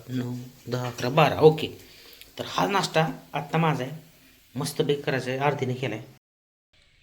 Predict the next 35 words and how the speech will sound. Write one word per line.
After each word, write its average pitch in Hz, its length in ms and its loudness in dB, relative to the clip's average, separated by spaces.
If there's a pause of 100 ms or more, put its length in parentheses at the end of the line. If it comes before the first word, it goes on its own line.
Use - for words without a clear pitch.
(100)
तर 147 240 2 (960)
आप्पे 156 200 2
बरोबर 185 200 4
केलेले 175 360 2
आहे 165 60 6
त्यानं 175 200 -2
खोबऱ्याची 139 460 0 (120)
चटणी. 110 300 -6 (600)
आता 113 180 -6
आपण 151 360 -4
नाश्ता 139 280 -4
करायचा 139 320 -4
आहे 135 100 -4
मस्तपैकी, 131 540 -6 (160)
एक 151 180 -6 (340)
छोटासा - 300 -4
ब्लॉग 135 260 0
बनवावा 139 260 -2
म्हणून 143 200 -4
ही 151 140 -6
मी 160 180 -8
आज, 131 340 -6
अ, 131 300 -4 (140)
सकाळ 151 240 0
सकाळचा 131 300 -6
ब्लॉग 123 260 -2
बनवते. 107 320 -8 (1300)
तर, 139 300 -2
अ, 127 60 -2
आपण 147 220 -4
बघूया 156 260 -2 (140)
टेस्ट - 420 -8
आजची 135 220 -8
कशी 143 260 -6
झाली. 143 240 -4